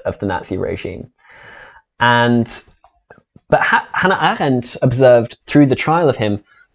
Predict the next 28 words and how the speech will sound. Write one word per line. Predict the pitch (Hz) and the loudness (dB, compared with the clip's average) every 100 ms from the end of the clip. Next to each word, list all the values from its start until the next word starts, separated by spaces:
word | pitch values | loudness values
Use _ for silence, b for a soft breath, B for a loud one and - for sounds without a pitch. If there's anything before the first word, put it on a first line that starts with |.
| _ | _
that | 156 | 0
he | 175 | 0
didn't | 226 311 - | 2 -2 -4
seem, | - 214 214 185 143 139 _ - | 0 4 6 4 2 -2 _ -10
uh, | - 139 123 | -2 0 0
particularly, | - 165 143 151 139 131 127 120 - _ _ - | -2 -2 0 2 4 4 2 0 -4 _ _ 0
uh, | 117 110 - - | 4 4 4 -2
perverted | 104 123 131 165 120 | 2 4 4 2 2
or | |
sadistic, | 101 - 117 - 143 - - | 0 -2 -4 2 0 0 -2
but | 135 | 0
he | |
seemed | 139 190 165 - | 2 0 0 -2
terrifyingly | 175 180 185 160 147 139 | 0 0 2 2 4 4
normal. | 135 123 95 - _ _ b b b b | 4 4 0 -8 _ _ b b b b
His | 135 | 2
only | 165 180 | 4 2
motive, | 156 147 147 143 127 120 - - | 4 4 2 2 0 -2 -10 -8
apparently, | 123 135 135 98 104 127 - | -2 0 0 -2 -2 -4 -2
was | 120 - | -2 2
to | 120 | 2
advance | 117 131 123 | 4 2 0
his | 127 113 | -4 -4
career | - 117 113 110 | 0 4 6 4
within | 107 110 | 2 0
the | 107 | 0
Nazi | 107 - 110 | 0 -2 -2
bureaucracy. | 101 104 98 - 98 - - - | 2 2 2 -2 -10 -10 -12 -12